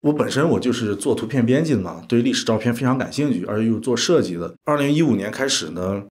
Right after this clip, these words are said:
我就是委托海外的一些朋友帮我去搜集这些老照片。我在二零一五年六月份加入网易的时候，第一个月呢，我就用自己刚收藏的一套这个侵华日军的相册，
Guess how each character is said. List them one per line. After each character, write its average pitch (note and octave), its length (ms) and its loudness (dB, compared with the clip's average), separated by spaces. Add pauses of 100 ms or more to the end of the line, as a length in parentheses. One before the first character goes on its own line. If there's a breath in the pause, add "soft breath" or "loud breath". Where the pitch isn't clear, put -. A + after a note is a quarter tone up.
我 G2 220 -2
就 A2+ 160 2
是 G2+ 500 0
委 F#2+ 140 -2
托 - 160 0
海 - 180 -2
外 A#2+ 160 2
的 G#2+ 60 0
一 - 20 -2
些 B2 100 0
朋 G#2 280 -2
友 - 320 0
帮 B2+ 160 2
我 A2+ 40 2
去 F#2+ 140 -4
搜 D3 240 2
集 F#2+ 120 0
这 G2+ 60 0
些 G#2 140 2
老 F2+ 100 -2
照 F2 160 -8
片。 E2+ 320 -10 (380 soft breath)
我 F2+ 80 -6
在 G#2+ 680 2
二 C#3 160 2
零 B2+ 200 4
一 D3 120 2
五 A#2 100 2
年 F#2 180 0
六 F#3+ 120 4
月 B2 120 4
份 E2+ 380 -6
加 A#2+ 160 0
入 A#2+ 140 6
网 F2 180 -2
易 E3 160 0
的 A#2+ 100 0
时 - 140 -10
候， D#2+ 340 -12
第 F3+ 160 4
一 F#3 60 4
个 D3+ 80 4
月 B2 160 6
呢， G2+ 180 0
我 F2+ 140 -4
就 G2+ 120 -6
用 A2+ 200 2
自 C3+ 140 -4
己 F#2 120 -2
刚 C#3+ 220 0
收 C3 180 2
藏 G2+ 240 -4
的 F#2+ 460 -4 (320 soft breath)
一 G2+ 100 -10
套 A2 300 -2
这 F#2 140 -4
个 F2+ 80 -4
侵 A#2+ 180 0
华 A#2 100 0
日 A#2 120 2
军 A#2+ 120 2
的 B2 80 4
相 C#3+ 160 0
册， C3 380 0